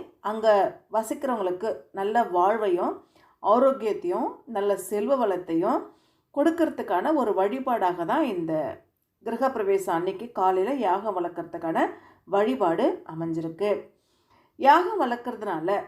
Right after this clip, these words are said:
வீடு நல்ல அதிர்வுகளோட இருக்கும். அதனால தான் அந்த இடத்துல வசிக்கிறவங்க குபேர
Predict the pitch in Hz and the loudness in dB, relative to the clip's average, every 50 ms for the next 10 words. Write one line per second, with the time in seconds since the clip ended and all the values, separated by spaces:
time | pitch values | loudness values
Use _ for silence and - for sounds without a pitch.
0 | - _ - 190 220 254 285 294 240 202 190 240 330 - - - _ 214 202 196 | -12 _ -14 -8 -4 -2 -2 0 0 0 0 0 -2 -4 -6 -14 _ -4 -2 0
1 | 220 247 277 233 190 180 - 240 240 269 262 233 226 196 170 156 156 165 180 220 | 2 4 4 4 4 2 0 -2 -2 -2 0 0 0 0 0 0 0 0 0 0
2 | - - - _ 175 170 165 165 165 - 185 190 175 165 - - _ _ _ _ | -2 -6 -12 _ -6 -6 -6 -6 -4 0 0 0 0 -2 -6 -14 _ _ _ _
3 | _ - 226 254 302 330 330 294 262 233 196 180 180 220 311 392 - - _ _ | _ 2 4 6 6 6 6 4 4 2 2 2 0 0 -2 -4 -6 -12 _ _
4 | _ _ - 185 226 277 302 311 262 220 196 185 - 247 190 220 254 277 - - | _ _ -6 -4 -4 0 0 0 0 0 -2 -6 -4 0 2 2 2 0 -4 -8
5 | - 175 185 185 185 254 247 220 208 185 165 165 165 170 202 262 349 - - - | -8 -6 -6 -6 -6 -8 -8 -4 -4 -2 -2 -2 -2 0 0 0 0 -2 -6 -6
6 | - 208 196 185 208 233 254 269 | -6 -4 2 4 6 6 8 6